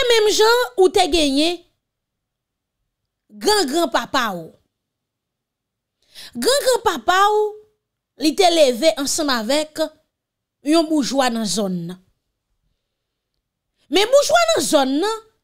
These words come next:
li te genyen divès sèvitè. Il te kon fè moun sa yo a pase mizè. Mais pa bliye gwo boujwa te gen pitit.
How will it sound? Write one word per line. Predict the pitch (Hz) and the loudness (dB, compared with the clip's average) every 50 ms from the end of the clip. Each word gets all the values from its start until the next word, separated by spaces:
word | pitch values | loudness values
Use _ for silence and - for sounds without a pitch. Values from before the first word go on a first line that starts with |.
| _ _ - | _ _ 0
li | 330 381 370 | 0 0 2
te | 466 427 392 | 2 0 0
genyen | 311 381 349 330 339 320 247 | 2 2 2 2 0 0 -2
divès | 247 302 240 262 254 254 - | -4 -4 -2 -4 -4 -4 -4
sèvitè. | - - 262 240 202 220 202 185 - 226 190 170 - _ _ _ _ _ _ _ _ _ _ _ _ _ _ _ _ _ _ _ _ _ _ _ _ _ _ _ _ _ _ _ _ _ - | -6 -4 -6 -6 -6 -8 -10 -8 -8 -8 -8 -8 -12 _ _ _ _ _ _ _ _ _ _ _ _ _ _ _ _ _ _ _ _ _ _ _ _ _ _ _ _ _ _ _ _ _ -14
Il | - - 349 302 | -6 -4 -2 0
te | 392 381 - | 0 0 0
kon | - 359 339 320 | 2 0 0 0
fè | - - 320 302 | 0 0 0 0
moun | 247 262 277 269 277 | 0 0 -2 -2 -2
sa | 277 - - 262 233 226 | -4 -4 -4 -4 -4 -2
yo | 233 262 294 320 320 - _ _ _ _ _ - | 0 2 2 0 0 -2 _ _ _ _ _ -8
a | 311 - - _ | -8 -8 -6 _
pase | - 381 302 269 - - 302 262 | -6 -4 -4 -4 -6 -4 -2 -2
mizè. | 240 226 214 202 175 165 196 180 - - _ _ _ _ _ _ _ _ _ _ _ _ _ _ _ _ - | -2 -2 -4 -6 -6 -8 -10 -10 -12 -16 _ _ _ _ _ _ _ _ _ _ _ _ _ _ _ _ -12
Mais | - - 415 508 480 | -4 0 0 0 2
pa | 508 554 539 | 0 -2 0
bliye | 480 508 523 480 494 494 466 320 | 2 4 4 4 4 2 0 0
gwo | 269 339 427 440 440 | 0 2 2 2 4
boujwa | 427 403 370 311 302 403 440 415 - - | 4 2 2 2 2 0 0 0 0 -2
te | 403 381 | -2 -2
gen | 294 349 349 285 | 0 -2 -2 -2
pitit. | 370 359 - - 415 - - - - | -4 -4 -4 -4 -4 -6 -6 -10 -20